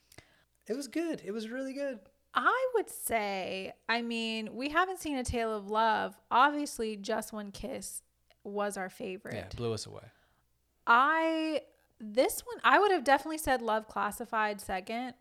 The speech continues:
Speaker 2: but this one kinda is giving Love Classified a bit of a, a run for its money,
Speaker 1: Some
Speaker 2: I would
Speaker 1: really good
Speaker 2: say.
Speaker 1: spring movies, uh, really good spring movies.
Speaker 2: Yeah,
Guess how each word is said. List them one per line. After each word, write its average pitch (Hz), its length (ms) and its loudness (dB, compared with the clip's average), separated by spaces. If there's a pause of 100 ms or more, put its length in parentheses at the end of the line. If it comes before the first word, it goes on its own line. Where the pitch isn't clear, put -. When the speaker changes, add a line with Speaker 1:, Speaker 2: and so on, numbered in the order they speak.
(140)
Speaker 2:
but 214 220 -6
this 277 200 -2
one 427 100 -10
kinda 311 320 -2
is 240 140 -6
giving 226 380 -4
Love 202 220 -2
Classified 202 640 -4
a 196 60 -4
bit 196 280 -4
of 196 200 -6
a, 190 480 -4 (420)
a 208 80 -10
run 208 320 -6
for 196 200 -8
its - 220 -10
money, 226 480 -8 (100)
Speaker 1:
Some 190 120 0
Speaker 2:
I 202 40 4
would 180 60 2
Speaker 1:
really 220 140 4
good 269 160 0
Speaker 2:
say. - 40 -2
Speaker 1:
spring 208 220 0
movies, 117 360 -2
uh, - 220 -8
really 185 320 2
good 185 140 -2
spring 151 240 -6
movies. 110 400 -8 (100)
Speaker 2:
Yeah, 247 340 6